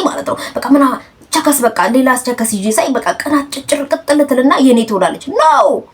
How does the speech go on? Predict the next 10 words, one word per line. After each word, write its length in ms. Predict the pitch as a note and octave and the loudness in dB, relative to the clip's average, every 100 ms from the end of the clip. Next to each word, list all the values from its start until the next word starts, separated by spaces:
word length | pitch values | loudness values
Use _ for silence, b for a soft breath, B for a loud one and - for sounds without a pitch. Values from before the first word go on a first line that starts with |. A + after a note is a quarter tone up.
| - B B | -16 B B
ሴት 320 | - F4+ G4+ F4+ | 0 2 2 0
ልጅ 180 | E4+ C#4+ | 0 2
ሌላ 200 | D4+ D4 C#4+ | 4 4 2
ሴት 200 | C#4+ C#4+ | 0 0
ተክተባ 560 | D4 C#4+ C#4 B3+ A3 | -2 0 0 0 0
ስታገኝ 500 | A3+ A#3 E4+ D#4+ F5 F5 _ _ _ _ | -2 -2 0 2 0 -4 _ _ _ _
እግሬ 240 | - D4+ D#4 | 0 2 2
አውጪ 200 | D4 D4 | 2 0
ነው 140 | A#3+ | -4
የምትለው። 280 | F#3 - | -4 -12